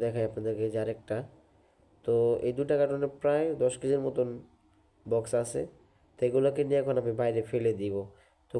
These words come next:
কোথায় ফেলাই আপনাদেরকে দেখাচ্ছি আমি, এগুলোকে নিয়ে এখন আমি বাইরে চলে যাব। যাই হোক, রেডি, আমরা এখন বাইরে চলে যাচ্ছি।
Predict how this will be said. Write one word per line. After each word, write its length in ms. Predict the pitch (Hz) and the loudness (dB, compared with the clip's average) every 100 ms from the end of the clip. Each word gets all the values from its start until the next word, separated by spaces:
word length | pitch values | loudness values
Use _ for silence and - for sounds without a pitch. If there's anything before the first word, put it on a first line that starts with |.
| 117 | -2
কোথায় 300 | 147 156 156 147 | -2 0 -2 0
ফেলাই 280 | 151 147 135 | 2 4 2
আপনাদেরকে 380 | 131 123 117 110 | 0 0 0 0
দেখাচ্ছি 400 | 107 110 110 - 110 98 | 0 -2 -6 -8 -6 -4
আমি, 140 | 104 117 _ _ _ _ - _ _ _ _ _ _ _ _ _ _ _ _ _ _ _ _ _ _ - _ _ _ - - 120 | -6 -10 _ _ _ _ -20 _ _ _ _ _ _ _ _ _ _ _ _ _ _ _ _ _ _ -20 _ _ _ -20 -20 -8
এগুলোকে 340 | 120 113 117 117 | -4 -4 -4 0
নিয়ে 100 | 117 | 0
এখন 140 | 117 120 107 | 2 0 0
আমি 140 | 113 147 - _ _ _ _ | -2 -6 -16 _ _ _ _
বাইরে 380 | 107 113 110 104 98 | -4 -2 0 -2 -2
চলে 200 | 98 98 | -2 -4
যাব। 140 | 95 92 101 - _ _ _ _ _ _ _ - - - | -4 -8 -12 -16 _ _ _ _ _ _ _ -20 -20 -4
যাই 120 | 123 131 | -2 0
হোক, 100 | 127 110 | 0 0
রেডি, 260 | 110 107 117 - _ _ _ _ _ - | 0 -2 -8 -14 _ _ _ _ _ -8
আমরা 240 | 107 101 - - - 110 | -4 -6 -6 -20 -16 -12
এখন 160 | 110 110 | -10 -8
বাইরে 180 | 117 107 110 | -4 -2 -2
চলে 140 | 107 104 | 0 0
যাচ্ছি। 260 | 101 - | -2 -8